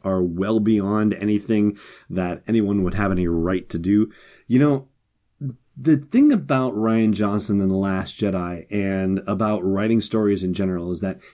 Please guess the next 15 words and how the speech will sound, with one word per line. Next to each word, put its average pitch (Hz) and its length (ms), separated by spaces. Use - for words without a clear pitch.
it's 135 360
rather 160 540
hard 107 680
to 110 280
give 113 420
your 110 320
characters 92 920
flaws 80 840
and 92 180
to 98 200
give 120 480
them 117 280
mistakes 120 720
to - 140
make 80 440